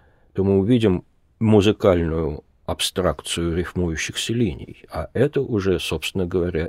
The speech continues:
и есть романтическое понимание искусства. Искусство не подражание действительности, сопроизведение искусства самодостаточное, оно воздействует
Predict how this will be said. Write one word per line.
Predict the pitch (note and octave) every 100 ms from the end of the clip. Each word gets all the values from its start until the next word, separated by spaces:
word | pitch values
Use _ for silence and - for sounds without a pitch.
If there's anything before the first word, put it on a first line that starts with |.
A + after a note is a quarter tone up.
| -
и | F2
есть | F2 F2+ -
романтическое | D#2+ E2 D#2+ E2 - - - D2+
понимание | - E2 E2+ E2+ F#2+ A#2 F#2 D#2 - - - - _
искусства. | - - - F2+ - - - - _
Искусство | - - F#2+ - F#2+
не | G2 C3 C3
подражание | F#2 E2 E2+ D#2 B1 B1+ C2+
действительности, | D2 - F2+ D#2+ - G2 - - F#2+ - - -
сопроизведение | - A#2+ G2 F2 F#2 F#2+ F2+ E2+
искусства | - F2 -
самодостаточное, | D#2+ - E2+ E2+ F2 - - F2 - - C2+ C2+ C#2
оно | C#2+ D2+
воздействует | C#2+ C#2+ D#2 F2+ G#2 - B2 G#2 F2